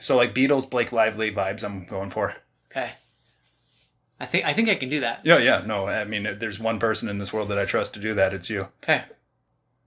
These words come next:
Speaker 2: Hey, welcome everyone to the Random Fandom
Speaker 1: Perfect.
Speaker 2: with Brandon and Brandon. We are here to talk all things nerddom and geekdom. Today, specifically,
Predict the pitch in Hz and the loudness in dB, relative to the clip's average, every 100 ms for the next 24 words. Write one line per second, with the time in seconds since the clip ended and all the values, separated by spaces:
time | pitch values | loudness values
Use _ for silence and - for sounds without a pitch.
0 | _ _ _ - 190 233 233 202 214 254 | _ _ _ 0 6 8 8 8 6 4
1 | 254 247 196 196 185 185 240 254 185 175 | 6 4 6 4 6 4 4 2 6 6
2 | 170 160 147 151 147 180 175 165 - 170 | 8 4 2 2 4 2 2 -2 0 0
3 | 160 156 143 _ _ 131 139 131 - - | 2 0 -2 _ _ 0 4 4 4 2
4 | 151 139 135 135 _ _ _ - 156 156 | 2 4 0 -2 _ _ _ -8 0 4
5 | 202 214 160 123 - - - _ _ 175 | 6 6 6 4 -4 -20 -20 _ _ 6
6 | 214 190 196 196 185 208 190 170 - _ | 8 10 8 6 6 8 8 8 -6 _
7 | _ 196 190 - 196 180 156 147 160 180 | _ 2 2 2 0 0 0 0 4 8
8 | 196 175 196 208 165 135 131 160 175 - | 6 6 0 2 2 0 0 -2 -2 -2
9 | 202 220 226 _ _ _ - 220 277 240 | -2 -2 -2 _ _ _ 4 8 8 6
10 | - 202 175 285 311 214 165 208 226 | 0 -2 2 2 4 4 4 2 -2